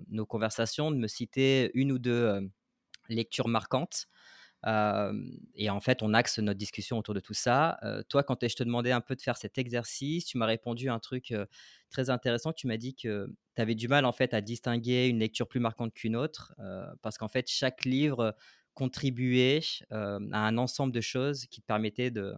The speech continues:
de t'aider à y voir plus clair. Et en fait, t'abordais, euh, t'abordais plutôt des thématiques de lecture,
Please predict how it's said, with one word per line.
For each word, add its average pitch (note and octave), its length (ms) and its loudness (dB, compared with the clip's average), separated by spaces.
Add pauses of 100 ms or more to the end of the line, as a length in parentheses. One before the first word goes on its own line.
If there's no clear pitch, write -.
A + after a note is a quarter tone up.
de G#2 120 -6
t'aider A#2+ 280 0
à B2+ 60 6
y A#2+ 60 4
voir G#2+ 160 0
plus A2 100 -8
clair. C3 320 -4 (460)
Et A2 80 2
en G#2+ 40 2
fait, D3 140 6
t'abordais, B2 600 6
euh, G#2+ 180 2 (280)
t'abordais A#2 360 -2
plutôt C#3 320 -4
des A#2+ 140 0
thématiques - 680 0 (400)
de A2 140 -2
lecture, A#2 560 -2